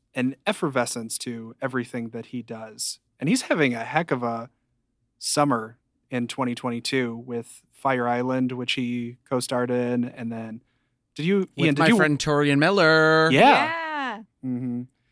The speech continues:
Speaker 1: And did you ever watch I Love That For You? Vanessa Bayer's Showtime show?
Speaker 2: Nope.
Speaker 1: D-, you'd love it. That's, he's great in that show, too.
Speaker 2: Oh, I, I mean, I do like Vanessa Bayer, too. Act-,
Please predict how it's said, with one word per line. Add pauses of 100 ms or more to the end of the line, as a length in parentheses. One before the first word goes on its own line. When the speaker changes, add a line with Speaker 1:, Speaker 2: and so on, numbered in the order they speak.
(500)
Speaker 1:
And (100)
did
you
ever
watch (720)
I
Love
That
For
You? (1000)
Vanessa
Bayer's
Showtime
show? (1040)
Speaker 2:
Nope. (360)
Speaker 1:
D-,
you'd
love
it. (420)
That's,
he's
great
in
that
show,
too.
Speaker 2:
Oh,
I,
I
mean,
I
do
like
Vanessa
Bayer,
too.
Act-,